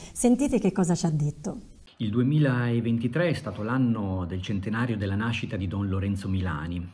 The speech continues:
Speaker 2: aperto, come ricorderete, con la visita del Presidente della Repubblica Sergio Mattarella a Barbiana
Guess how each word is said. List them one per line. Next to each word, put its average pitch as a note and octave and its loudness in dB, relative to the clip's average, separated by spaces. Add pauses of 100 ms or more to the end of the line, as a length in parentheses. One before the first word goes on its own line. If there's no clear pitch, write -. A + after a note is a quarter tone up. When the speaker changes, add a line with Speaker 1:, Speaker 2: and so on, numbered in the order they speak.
(200)
Speaker 2:
aperto, A#2+ -4
come G2+ -4
ricorderete, A2 -2
con G2 -4
la F#2 -2
visita A#2 0
del F#2+ -2
Presidente G#2 -4
della F2+ -2
Repubblica A#2+ 0
Sergio G2+ -4
Mattarella G2 -2
a - -4
Barbiana G#2+ 0